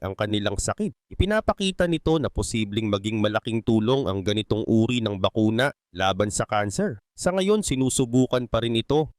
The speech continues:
at hindi pa pwedeng gamitin ng lahat. Pero kung magtatagumpay ang mga pag-aaral, darating ang panahon na ang paggamot sa cancer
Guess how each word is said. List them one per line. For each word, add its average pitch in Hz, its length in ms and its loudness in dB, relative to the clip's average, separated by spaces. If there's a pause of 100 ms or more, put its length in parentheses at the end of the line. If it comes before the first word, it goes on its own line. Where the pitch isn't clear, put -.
at - 160 -6
hindi 120 320 0
pa 131 160 0
pwedeng 117 400 2
gamitin 113 560 2
ng 90 160 -2
lahat. 180 240 -4 (160)
Pero 180 160 0
kung 208 240 0
magtatagumpay 131 960 0
ang 92 80 -2
mga 92 240 -2
pag-aaral, 107 880 0
darating 107 480 -2
ang 110 160 -2
panahon 110 480 0
na 104 80 0
ang 104 80 -2
paggamot 110 560 -2
sa - 160 -2
cancer 131 560 0